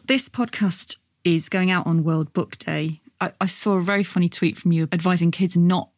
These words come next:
to dress as something from your book. What was it?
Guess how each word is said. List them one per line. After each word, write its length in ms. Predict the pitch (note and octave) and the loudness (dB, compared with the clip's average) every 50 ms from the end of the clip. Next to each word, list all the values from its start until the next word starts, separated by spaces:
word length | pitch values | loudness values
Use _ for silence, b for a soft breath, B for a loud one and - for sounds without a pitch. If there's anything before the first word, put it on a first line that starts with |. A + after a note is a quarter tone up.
| _ _ _ _ _ - | _ _ _ _ _ -4
to 160 | - - E3 | -2 -2 0
dress 680 | D3 - - E3 D3 D3+ - - - - - - - - - _ _ _ - | 0 0 0 0 -2 -2 -4 -4 -2 -2 0 -2 -4 -6 -10 _ _ _ -4
as 300 | D3+ D3+ D3 C#3+ D3+ - | 0 2 2 2 2 2
something 560 | - - - - - F3 E3+ E3 - - E3+ | 0 0 0 0 2 2 2 0 2 0 0
from 160 | F3 - G#3 F#3 | 4 4 4 4
your 100 | F3+ F3 | 4 2
book. 320 | F3 A#3 A#3+ - - - | 0 0 -2 -2 -2 -6
What 120 | - - | -6 -2
was 160 | - F4+ - A4 | 0 0 2 0
it? 160 | A4+ - | -2 -4